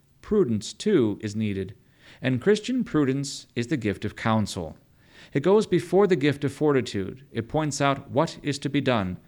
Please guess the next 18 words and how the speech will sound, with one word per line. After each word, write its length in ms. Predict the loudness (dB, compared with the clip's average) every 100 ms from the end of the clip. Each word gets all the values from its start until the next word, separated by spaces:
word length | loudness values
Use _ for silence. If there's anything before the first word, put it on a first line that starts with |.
| _ _
and 100 | -10
how 380 | -10 -2 2 4
it 80 | 4
is 100 | 2
to 100 | 0
be 100 | -2
done, 380 | 0 -2 -2 -6 _ _ -10
and 80 | -8
how 220 | -2 2
much 400 | 4 2 0 -4
is 140 | -6 -6
to 100 | -2
be 100 | -2
done 320 | 0 0 -2
at 80 | -2
any 200 | -2 -2
given 280 | -4 -4 -4
time. 440 | -2 -2 -2